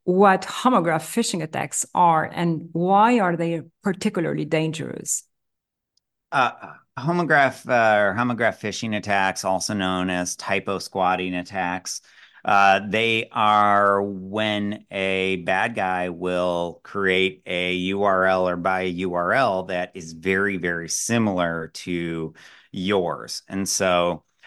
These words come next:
Speaker 2: um, way back in the day, I used to own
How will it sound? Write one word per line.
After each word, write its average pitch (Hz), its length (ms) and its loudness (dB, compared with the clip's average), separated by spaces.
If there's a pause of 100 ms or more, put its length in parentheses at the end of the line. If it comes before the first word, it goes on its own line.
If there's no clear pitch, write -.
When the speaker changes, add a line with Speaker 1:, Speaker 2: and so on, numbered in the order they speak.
(120)
Speaker 2:
um, 87 600 0
way 127 240 2
back 113 240 2
in 110 80 -2
the 101 80 -4
day, 95 260 0
I 90 60 0
used 92 340 -8
to - 180 -14
own 90 460 -4